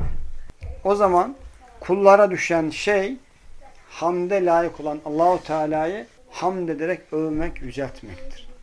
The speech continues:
Hem severek hem tazim ederek, saygı göstererek, hürmet ederek. Bunu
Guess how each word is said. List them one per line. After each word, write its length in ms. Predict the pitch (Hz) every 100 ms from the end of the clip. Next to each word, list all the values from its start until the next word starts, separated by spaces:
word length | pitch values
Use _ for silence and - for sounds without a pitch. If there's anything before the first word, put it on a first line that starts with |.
| - - - - - -
Hem 280 | - 143 180
severek 580 | - 175 185 180 202 -
hem 140 | 180
tazim 460 | 160 - 139 131 123
ederek, 440 | 98 - - - - - - - - -
saygı 400 | - - 127 135
göstererek, 480 | 143 117 - 110 98 - - - - -
hürmet 340 | 131 139 151 139
ederek. 300 | 98 85 - - - _ -
Bunu 340 | 220 202 208